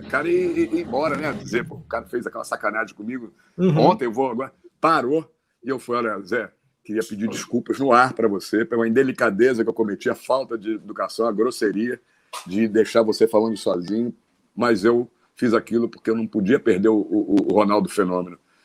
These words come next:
Speaker 1: mas eu tô muito arrependido." Aí, ele, sabe o que ele falou? Ele disse, "Cícero", ele me tratava pelo nome, "deixa eu te falar uma coisa, se eu fosse repórter, teria feito a mesma coisa que você."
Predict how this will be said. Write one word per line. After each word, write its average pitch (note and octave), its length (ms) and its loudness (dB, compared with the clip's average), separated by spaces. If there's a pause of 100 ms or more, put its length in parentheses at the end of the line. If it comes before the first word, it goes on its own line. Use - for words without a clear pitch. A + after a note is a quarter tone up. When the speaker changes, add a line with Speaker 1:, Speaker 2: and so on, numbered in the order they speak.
(140)
Speaker 1:
mas F#2+ 240 4
eu G#2+ 360 4
tô G#2 120 4
muito A2+ 200 0
arrependido." A2 440 0
Aí, G#2+ 120 2
ele, G#2 60 -2
sabe - 440 -6
o G#2+ 40 -6
que - 60 0
ele G#2+ 80 -2
falou? A#2+ 240 2
Ele A2+ 80 -4
disse, - 140 -12
"Cícero", G#2 400 2 (240)
ele F#3+ 140 -8
me G#3+ 60 -6
tratava A2+ 320 -2
pelo A2+ 160 0
nome, F#2 160 -4 (460)
"deixa C3 160 4
eu C3+ 60 0
te - 60 -8
falar B2 200 4
uma G#2+ 120 -2
coisa, G#2+ 340 2 (420)
se - 140 -2
eu A#2+ 80 8
fosse C3 300 0
repórter, A#2 340 -2 (100)
teria A2+ 100 2
feito A#2 280 -2
a - 20 -4
mesma C3+ 280 0
coisa G#2 220 0
que G2 60 -12
você." F2+ 320 -6